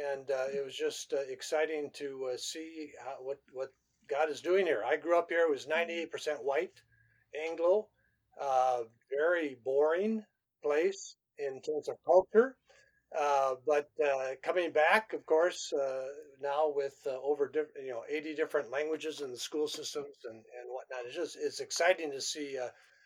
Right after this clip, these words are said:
what God has done in bringing the nations to, uh, Sioux Falls.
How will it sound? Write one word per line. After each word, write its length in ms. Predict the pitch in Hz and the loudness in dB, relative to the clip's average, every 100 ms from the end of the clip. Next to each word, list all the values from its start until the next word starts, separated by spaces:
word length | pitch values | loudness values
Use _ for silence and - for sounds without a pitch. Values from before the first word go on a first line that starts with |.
| _ - | _ -8
what 180 | 131 | -2
God 240 | 147 143 143 | 2 4 2
has 140 | 135 | 0
done 220 | - 139 | 2 2
in 100 | 139 | 2
bringing 300 | 117 139 135 | -2 -4 -4
the 80 | 120 | -6
nations 520 | 120 139 147 151 135 - | -2 0 0 -4 -8 -10
to, 260 | 123 113 | -8 -6
uh, 40 | 113 | -6
Sioux 200 | - 135 | -6 -4
Falls. 520 | 147 131 98 - | 0 0 -2 -10